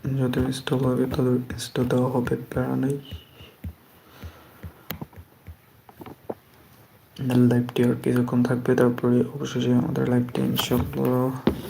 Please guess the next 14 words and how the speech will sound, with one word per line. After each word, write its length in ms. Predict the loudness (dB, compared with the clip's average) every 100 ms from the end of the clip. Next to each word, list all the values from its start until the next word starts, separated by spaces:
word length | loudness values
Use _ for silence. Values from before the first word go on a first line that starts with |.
| -2 -2 0
ক্লোজ 300 | -4 -4 -8
করা 220 | -4 -4 -4
হবে। 200 | -6 -10 -12 -18 -18 -12 -10 -10 -14 -20 -20 -20 -20 -20 -20 -20 -18 -18 -2 0 0 -4 -14 -18 -18 -18 -16 -16 -18 -20 -6
তোমরা 260 | 2 6 6
যারা 220 | 6 4
জয়েন 260 | 4 4
হচ্ছ, 280 | 4 0 -2
কেউ 460 | 2 2 2 -2 -2
কোনো 180 | 0 0
কমেন্ট 360 | 0 0 0 2
করো 200 | 4 6
না, 160 | 4
যার 240 | 2 -2 -2
জন্য 360 | -2 -2 -2